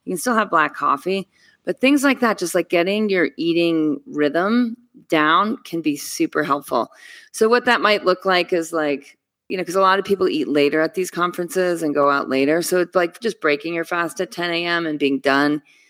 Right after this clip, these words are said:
eating by eight P M and having that, like, ten-hour feed time, that can be really a good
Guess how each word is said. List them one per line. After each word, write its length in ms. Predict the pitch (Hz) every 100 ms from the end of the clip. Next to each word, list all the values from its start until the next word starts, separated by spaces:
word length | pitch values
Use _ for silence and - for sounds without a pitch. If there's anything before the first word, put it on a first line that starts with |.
| _ _ _ -
eating 340 | 175 175 180 170
by 480 | 160 170 165 165 - _ _ _ -
eight 260 | 151 151
P 180 | - 170
M 320 | 160 160 160
and 120 | 139
having 360 | 147 143 143 139
that, 160 | 131 -
like, 180 | 135 -
ten-hour 520 | - 139 143 147 156
feed 280 | 151 160 151
time, 180 | 165 156
that 100 | 139
can 100 | 139
be 220 | 131 -
really 400 | - 151 147 139
a 40 | 127
good 600 | - 151 147 143 139